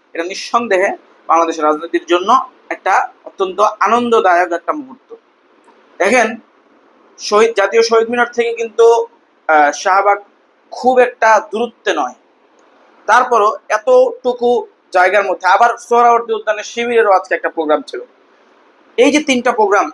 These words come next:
একটা কাছাকাছি জায়গার মধ্যে হয়েছে, কোনো জায়গায় কি, আহ, কোনো সংবাদ এসছে এরকম কোনো মিডিয়াতে যে একটা দলের কর্মীদের সাথে আরেকটা দলের কর্মীদের, আহ, সংঘর্ষ হয়েছে, মারামারি হয়েছে, বা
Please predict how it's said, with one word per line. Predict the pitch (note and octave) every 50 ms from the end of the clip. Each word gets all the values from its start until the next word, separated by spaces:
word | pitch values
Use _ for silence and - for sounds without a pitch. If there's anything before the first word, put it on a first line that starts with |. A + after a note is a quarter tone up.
| -
একটা | - G#3+ - - A#3 A3+ A3+ - - - -
কাছাকাছি | - A#3+ - B3+ C4 C4 A#3+ A#3+
জায়গার | G#3+ G3+ G3 F#3+ F#3 F3+
মধ্যে | F#3 F3+ - F3+ E3
হয়েছে, | D#3+ D3+ C#3 - - E3 - - _
কোনো | F#3+ A3 A3+
জায়গায় | A3+ A#3 A3+ A#3 A3+
কি, | A3+ A3+ A3+ G#3+ G3 - _ _ _ _ _ - -
আহ, | F3 E3+ -
কোনো | - - F3+ F3 F3
সংবাদ | F3 - F3+ F3 G3+ A3 A#3 A3+
এসছে | A3+ A3+ - - A#3+
এরকম | A#3 A#3 A#3 A#3 A3+ A3
কোনো | G#3+ G#3+ G#3
মিডিয়াতে | G#3 G3+ G#3 G#3 A3 A3 A3 - F#3 C#3+ C3 - _ _ _ _ _ _
যে | - E3+ F3 F3 - -
একটা | - - - - _ - A#3+
দলের | A3 A3 G#3+ G#3+ A3 G#3 G3+
কর্মীদের | - G#3 G#3 G#3 G#3 - G3+ G3
সাথে | - G3+ F3 F3+
আরেকটা | E3+ E3 F3 E3+ - F3
দলের | E3+ F3 F3 E3+ E3+
কর্মীদের, | E3+ F3+ F3 F3 F3+ E3+ F3+ E3+ E3 - _ _ _ _ _ _ _ -
আহ, | D3+ D3+ D3 C#3+ C3+ B2+ - -
সংঘর্ষ | - - F3 F3+ F#3+ G3+ G#3+ G#3 -
হয়েছে, | F#3+ F3+ F3+ E3+ E3+ - E3+ D#3+ D#3+ - -
মারামারি | E3 E3 E3+ E3+ F3+ G3 G3
হয়েছে, | F#3+ F#3 E3 E3 - E3+ D#3
বা | D3+ D3+ D3+ D3